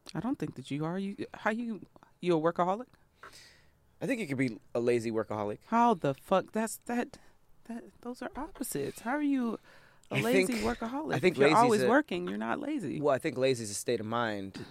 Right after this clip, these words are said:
Speaker 2: that you can beat. And I think that you've never gotten up and you're, and you were lazy, so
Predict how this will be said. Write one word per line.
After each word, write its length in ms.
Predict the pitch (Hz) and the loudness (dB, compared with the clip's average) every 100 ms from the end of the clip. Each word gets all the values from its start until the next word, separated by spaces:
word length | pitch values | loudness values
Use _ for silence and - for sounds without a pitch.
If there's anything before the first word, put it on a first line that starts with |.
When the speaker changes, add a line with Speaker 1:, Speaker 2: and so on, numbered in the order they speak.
| - | -10
Speaker 2:
that 160 | 110 - | -8 -6
you 60 | 110 | -8
can 180 | 107 | -8
beat. 280 | 87 123 127 - - - _ _ _ _ _ _ | -4 -4 -4 -10 -20 -20 _ _ _ _ _ _
And 140 | 113 107 | -4 -4
I 60 | |
think 320 | - 113 107 | -2 -2 -2
that 320 | - 104 98 - _ _ - | -2 0 0 -4 _ _ -6
you've 160 | 139 | -2
never 320 | 139 131 123 107 - 107 101 - 208 | 2 2 0 -2 -12 -16 -16 -16 -2
gotten 340 | 127 120 117 | 2 2 0
up 180 | 117 117 - _ - | -2 -2 -4 _ -8
and 100 | 113 | -4
you're, 160 | 107 - | -4 -4
and 160 | 104 117 | -4 0
you 60 | |
were 100 | 107 | 0
lazy, 360 | 104 113 113 117 | 4 4 2 0
so 320 | - 113 98 | 0 0 0